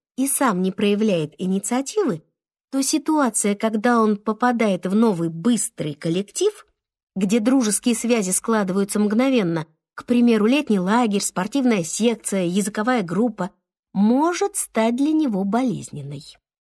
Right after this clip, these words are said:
Мы можем заранее познакомить ребёнка с кем-то из детей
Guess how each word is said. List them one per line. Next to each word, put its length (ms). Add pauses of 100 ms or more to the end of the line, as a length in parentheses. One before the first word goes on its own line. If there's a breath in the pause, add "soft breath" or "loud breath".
(880)
Мы 180
можем 320
заранее 800
познакомить 720
ребёнка 520
с 120
кем-то 440
из 100
детей 600